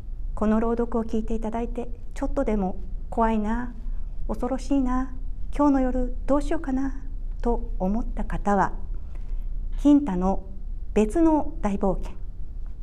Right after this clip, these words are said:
今回は恐ろしい冒険をしてしまった金太です。もう一つの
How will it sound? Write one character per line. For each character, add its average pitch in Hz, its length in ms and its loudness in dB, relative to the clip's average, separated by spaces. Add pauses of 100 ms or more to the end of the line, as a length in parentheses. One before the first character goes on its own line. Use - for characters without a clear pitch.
今 202 180 2
回 165 200 0
は 175 220 4 (220)
恐 208 240 2
ろ 254 80 4
し - 160 -4
い - 20 2
冒 196 180 2
険 - 200 -2
を 160 80 0
し - 80 -4
て 180 80 -2
し - 100 -4
ま 170 120 -2
っ - 20 -4
た - 240 0
金 240 220 0
太 202 120 -2
で 165 160 -2
す。 - 100 -4 (1700)
も 202 180 4
う - 20 2
一 285 220 0
つ 240 180 -2
の 170 180 0